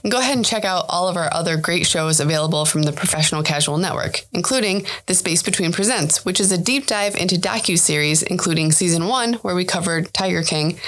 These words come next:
season two, where we covered Jeffrey Epstein, Filthy Rich, and season three, where we're currently covering McMillions. We also have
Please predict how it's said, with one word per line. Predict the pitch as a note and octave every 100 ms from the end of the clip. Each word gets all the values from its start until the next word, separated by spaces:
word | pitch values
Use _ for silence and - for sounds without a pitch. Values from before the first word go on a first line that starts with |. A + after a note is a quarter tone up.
| -
season | - F#3+ F3 F3+
two, | - C4+ A3 G#3 - _
where | F3
we | F3
covered | E3 F3+ E3 D#3+
Jeffrey | E3 D#3+ F3
Epstein, | D#3 - E3 D#3
Filthy | D#3 D#3 E3
Rich, | F#3+ F#3 - - -
and | G3+
season | G3 A3 B3 A3
three, | G#3+ E3
where | E3
we're | D#3+ D#3+
currently | - F3 - F3+
covering | F3 D#3+ D#3 D#3+
McMillions. | D#3 F#3+ D#3 C3+ - - - - - - _
We | F3
also | F3 F#3 F3+
have | F3+ E3+ D#3+ G3+